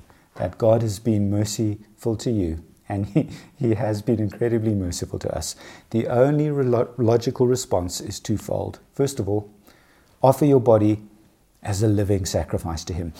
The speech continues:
Present your body as a sacrifice means to recognize that God has the right to tell you how to use your body, how to treat your body, in short, how to live.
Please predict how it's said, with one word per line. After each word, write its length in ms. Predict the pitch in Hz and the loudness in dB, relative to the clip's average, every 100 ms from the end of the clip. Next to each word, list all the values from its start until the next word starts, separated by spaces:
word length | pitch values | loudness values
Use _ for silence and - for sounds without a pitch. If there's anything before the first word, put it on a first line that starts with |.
| - - | -16 0
Present 580 | 123 101 117 135 160 160 | 2 4 2 2 0 0
your 120 | 143 | 0
body 480 | 113 101 104 110 107 - - - | 0 0 2 0 -2 -10 -20 -6
as 240 | - 117 151 | -2 0 -2
a 60 | |
sacrifice 800 | - 110 95 123 - 107 104 - | -2 -2 0 0 2 2 2 2
means 340 | 107 123 123 | 2 2 2
to 200 | - 113 | -2 -2
recognize 760 | 95 110 151 160 117 107 107 104 | 0 0 0 -2 -4 -2 -2 -4
that 200 | 104 - | -6 0
God 260 | 120 135 139 | 4 6 4
has 280 | 147 151 | 0 -2
the 100 | 165 | -2
right 360 | 131 98 98 - - - - | -2 -2 -4 -8 -18 -20 -14
to 100 | - | -8
tell 260 | - 117 | 0 2
you 120 | 117 104 | 2 2
how 200 | 120 139 | 0 2
to 100 | 151 | 4
use 320 | 135 139 139 | 4 4 4
your 100 | 139 | 2
body, 380 | 117 104 110 107 - - | 2 2 0 -4 -12 -20
how 260 | - - 139 | -8 0 4
to 120 | 151 | 4
treat 360 | 147 - 135 - | 2 0 0 0
your 80 | 113 | 0
body, 400 | 107 101 101 98 - - | 2 0 0 -4 -14 -4
in 160 | 113 | -2
short, 480 | 107 - 160 107 - - _ _ | 0 2 2 2 -4 -16 _ _
how 240 | - 107 | -8 -2
to 100 | 113 | 2
live. 440 | 107 110 95 - | 4 4 2 -4